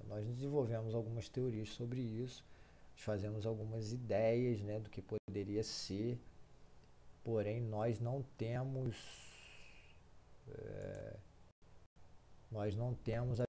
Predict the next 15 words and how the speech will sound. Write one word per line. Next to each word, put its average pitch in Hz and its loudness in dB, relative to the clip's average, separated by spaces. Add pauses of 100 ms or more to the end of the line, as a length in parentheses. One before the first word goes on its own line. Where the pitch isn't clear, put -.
(140)
absoluta 131 4
certeza 127 6
do 107 -4
que 104 -8
se - -4
trata 110 0
o - -8
fenômeno, 104 -2
nós 101 -6
fazemos 101 -4
uma 110 -4
ideia 101 -2 (200)
vaga. 95 0 (1120)
Então 113 0
eu 107 0